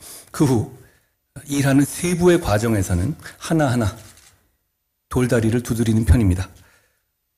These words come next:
그 거꾸로가 되지 않으려고 노력합니다. 앞으로도 그러지 않도록 노력할 겁니다. 저는 사월 십 일까지 완전히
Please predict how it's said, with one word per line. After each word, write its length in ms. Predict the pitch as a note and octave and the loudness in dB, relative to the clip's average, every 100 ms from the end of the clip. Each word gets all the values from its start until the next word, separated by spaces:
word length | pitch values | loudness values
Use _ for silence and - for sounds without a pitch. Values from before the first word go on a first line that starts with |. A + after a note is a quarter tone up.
| _ | _
그 160 | - C3 | -6 -4
거꾸로가 840 | A2+ G2+ - D3 C3+ C#3 A2 - | -2 -2 0 2 4 2 0 -2
되지 300 | - A#2 A#2+ | -2 0 2
않으려고 500 | G#2 A2 G#2 G2 A#2 - | 2 4 2 2 0 -2
노력합니다. 560 | - A#2 A2 G2+ F2+ E2 - - | 0 2 2 0 0 -2 -8 -6
앞으로도 580 | G2 B2 A#2+ - - | 0 2 4 4 4
그러지 300 | - B2 A#2+ | 2 0 2
않도록 420 | A2 F#2+ G2 G#2 - | 2 4 4 2 0
노력할 360 | A2+ G#2+ A#2+ | 0 0 -2
겁니다. 320 | G#2+ F#2+ F#2 - _ - - - - | -2 -4 -4 -12 _ -20 -18 -18 -10
저는 520 | - C3 A#2 B2 - - - - - | -2 0 2 0 -2 -14 -20 -20 -18
사월 480 | - A#2 C3+ D3+ D3+ | -8 -2 2 4 2
십 220 | - F#3 | 0 0
일까지 340 | F3+ B2 F#2+ E2 - - | 0 0 -4 -6 -8 -2
완전히 720 | A2 D3 D#3+ D#3+ D#3+ D#3+ | 2 4 4 4 4 2